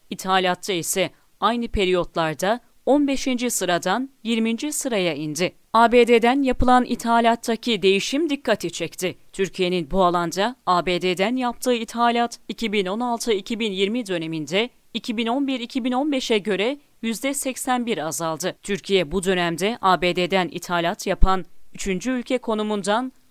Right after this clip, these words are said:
on dokuzuncu ülke konumuna geldi. Cumhurbaşkanlığı Savunma Sanayi Başkanı İsmail Demir yaptığı değerlendirmede bu sonuçlar hayal etmenin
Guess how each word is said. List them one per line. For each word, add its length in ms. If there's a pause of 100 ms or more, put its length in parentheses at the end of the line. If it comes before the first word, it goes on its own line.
(120)
on 200
dokuzuncu 640
ülke 360
konumuna 540
geldi. 500 (320)
Cumhurbaşkanlığı 920
Savunma 420
Sanayi 460
Başkanı 420
İsmail 560
Demir 240
yaptığı 480
değerlendirmede 880 (140)
bu 80
sonuçlar 640 (200)
hayal 360
etmenin 560